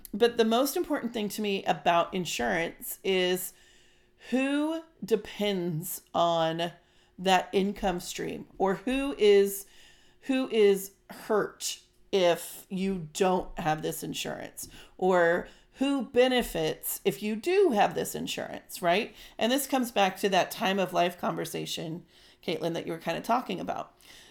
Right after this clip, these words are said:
So, for example, if you are a twenty-three-year-old worker who works at a W two style paycheck kind of job with no kids, renting an apartment, you know,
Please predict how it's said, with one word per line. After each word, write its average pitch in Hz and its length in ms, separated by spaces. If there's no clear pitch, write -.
So, 214 340
for 240 160
example, 226 760
if 196 180
you 226 460
are 196 320
a 196 80
twenty-three-year-old 185 1300
worker 170 680
who 214 260
works 180 460
at 175 100
a 165 500
W 170 260
two 185 260
style 170 840
paycheck 180 680
kind 175 180
of 214 60
job 165 500
with 160 200
no 190 200
kids, 180 800
renting 202 340
an 190 60
apartment, 170 920
you 185 120
know, 160 320